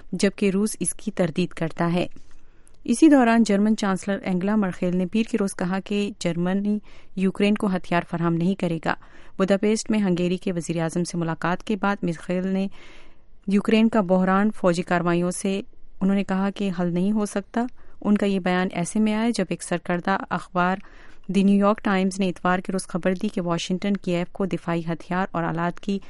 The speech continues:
دوبارہ فراہمی پر غور کر رہا ہے۔ اخبار نے بتایا ہے کہ صدر براک اوباما نے یوکرینی سیکیورٹی فورسز کو ابھی تک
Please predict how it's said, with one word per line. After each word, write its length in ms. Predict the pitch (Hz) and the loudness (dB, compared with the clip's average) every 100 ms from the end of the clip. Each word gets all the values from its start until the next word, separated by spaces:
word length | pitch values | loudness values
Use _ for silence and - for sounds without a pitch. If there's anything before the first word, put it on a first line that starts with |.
| - - | -16 -6
دوبارہ 340 | - 180 190 233 | 0 2 2 2
فراہمی 340 | 196 170 165 165 | 2 2 2 0
پر 220 | - 196 | 0 0
غور 160 | 185 175 | 0 0
کر 180 | 165 | -2
رہا 220 | 160 165 170 | 0 0 0
ہے۔ 120 | - - - - | -2 -6 -18 -10
اخبار 340 | - 202 214 240 | -4 2 6 6
نے 80 | 254 | 6
بتایا 360 | 233 220 220 | 4 4 4
ہے 80 | 233 | 2
کہ 100 | 226 | -2
صدر 300 | - 214 214 | -2 0 2
براک 240 | 196 180 175 | 2 2 0
اوباما 320 | 175 175 185 | 0 2 2
نے 100 | 202 | 2
یوکرینی 480 | 185 175 180 180 190 | 0 -2 0 0 0
سیکیورٹی 440 | - 170 170 190 | -2 -4 -4 -4
فورسز 420 | - 170 165 180 | 0 0 0 -6
کو 120 | - 190 | -6 -4
ابھی 260 | 165 170 208 | -2 0 0
تک 260 | 220 233 | 0 -2